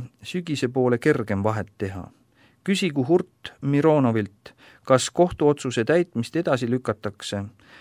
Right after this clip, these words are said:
kohtuministrilt paludes, et nõu on keisrile palvekirja anda.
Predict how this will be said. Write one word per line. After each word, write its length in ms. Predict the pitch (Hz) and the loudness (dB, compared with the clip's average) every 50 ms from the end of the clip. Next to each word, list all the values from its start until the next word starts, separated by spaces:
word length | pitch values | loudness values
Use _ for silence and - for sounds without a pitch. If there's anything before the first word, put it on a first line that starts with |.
| - _ _ | -20 _ _
kohtuministrilt 1000 | - 185 196 180 - - 160 143 139 139 143 151 165 - - - 135 127 117 - _ | 4 4 4 4 2 0 0 2 2 2 2 0 0 -4 -6 -4 -4 -4 -4 0 _
paludes, 580 | - 170 180 170 147 131 123 120 117 - - - _ _ _ _ - | 4 4 4 4 2 0 0 -2 -2 -4 -8 -14 _ _ _ _ -4
et 140 | 127 127 127 | -4 -2 0
nõu 400 | 143 156 175 185 180 170 156 139 | 0 2 2 4 4 4 4 4
on 160 | 127 123 120 | 4 2 2
keisrile 680 | 131 151 165 165 135 120 - 120 117 113 110 110 110 113 - - - | 2 0 0 0 -2 -2 -2 -2 0 0 0 0 -2 -4 -10 -2 2
palvekirja 760 | 139 135 131 120 107 104 104 - 110 104 101 104 95 95 101 | 4 4 4 4 2 0 -2 -2 -4 -4 -2 -2 0 0 0
anda. 360 | 101 92 82 82 87 82 | -2 -2 -4 -8 -10 -14